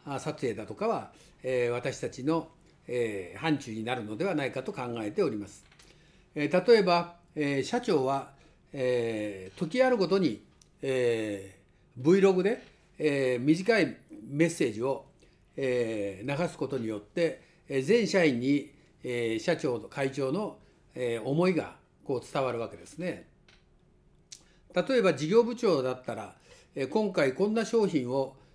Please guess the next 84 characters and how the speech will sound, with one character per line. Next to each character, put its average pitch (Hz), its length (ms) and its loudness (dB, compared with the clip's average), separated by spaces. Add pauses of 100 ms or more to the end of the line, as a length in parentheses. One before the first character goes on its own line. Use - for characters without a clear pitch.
(140)
え 131 220 -2
ー、 147 180 0
考 151 80 2
え 147 80 0
て 147 120 -2
い - 20 0
る 127 60 -4
の 123 100 -4
で 117 80 -4
お 120 100 -4
客 220 200 -6
さ 226 140 -4
ん 220 40 -2
の 220 160 -2
意 254 100 -4
見 233 200 4
を 131 80 0
聞 - 160 -4
い - 20 -4
て 202 80 2
く 180 100 0
れ 185 120 2
と 185 100 -2
い 147 120 0
う - 20 -2
の 247 100 2
を 185 200 -4 (200)
出 147 180 -2
す - 140 -12
と、 113 260 -6 (320)
そ - 160 0
れ 185 60 2
ぞ 190 120 4
れ 170 40 6
の 139 80 2
担 139 240 -2
当 139 140 -2
者 123 120 -2
は 113 80 -2
お 117 80 -2
客 170 200 -6
さ 175 160 -2
ん 170 160 -2
の 160 240 0 (240)
と 156 80 2
こ 143 80 0
ろ 156 100 4
に 110 320 -6 (160)
説 143 300 -6
明 143 140 0
に 135 100 -2
行 131 100 -4
っ 135 60 -14
て、 131 360 -4 (320)
え 117 680 -2
ー、 127 40 -4
ど 202 100 2
こ 202 100 2
の 147 120 2
部 127 120 -6
署 131 140 -6
の 110 160 -6
ど 170 160 0
の 233 100 0
担 127 260 -4
当 120 120 -4
の 117 100 -4
人 143 180 -6
は 131 180 -4 (260)
こ 196 140 0
ん 226 60 0
な 233 100 4
意 240 80 2
見 170 200 2
だ 123 80 0
っ - 100 -6
た - 80 -4
よ 139 140 2
っ 160 40 -4
て 196 140 -10
い 202 40 -2
う 269 60 0
の - 20 -2
が 202 260 -4